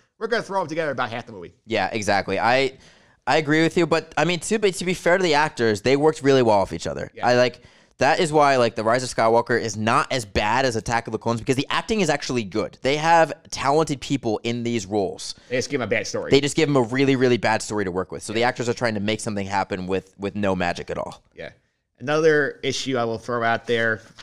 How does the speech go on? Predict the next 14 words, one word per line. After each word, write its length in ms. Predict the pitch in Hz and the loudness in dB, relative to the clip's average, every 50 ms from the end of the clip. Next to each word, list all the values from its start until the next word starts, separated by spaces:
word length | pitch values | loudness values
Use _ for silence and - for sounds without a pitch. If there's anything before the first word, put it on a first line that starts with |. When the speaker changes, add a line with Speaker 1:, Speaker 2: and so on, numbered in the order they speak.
| - 104 | -14 -12
Speaker 1:
in 100 | 113 107 | -10 -8
terms 280 | - 120 120 113 104 | -6 -6 -6 -6 -6
of 180 | 113 107 101 95 | -8 -8 -8 -8
whatever. 280 | 92 110 107 104 107 110 | -8 -6 -6 -4 -4 -2
I 40 | |
mean, 160 | 117 131 151 196 | -2 0 0 0
like, 100 | 214 208 | 0 0
this 160 | 220 - - | 0 -2 -2
is 100 | 196 165 | -4 -4
all 360 | - - 147 156 160 156 147 | -4 -2 0 0 0 0 0
issues 260 | 143 127 - 117 90 90 | -2 -4 -4 -6 -8 -10
at 40 | |
this 100 | 80 - | -12 -14
point. 180 | - 69 65 | -14 -18 -18